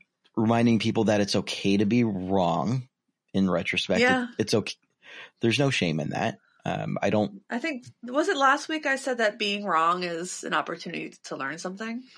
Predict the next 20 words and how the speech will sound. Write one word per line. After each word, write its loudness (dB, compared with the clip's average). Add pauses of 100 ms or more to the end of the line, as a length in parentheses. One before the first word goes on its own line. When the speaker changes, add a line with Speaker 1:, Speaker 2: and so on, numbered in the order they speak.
(380)
Speaker 1:
Sure. -2 (400)
We -6 (2250)
<laughs> 0 (680)
Yeah, 2
uh, 2 (200)
I'm, 2 (220)
there's, 2
like, 2
eight 2
different 2
corporate 0
ways 2
to 2
say 2
that. 2
Speaker 2:
<laughs> -20 (960)
Speaker 1:
Um, -4 (180)
like -6
identifying 0
a, -4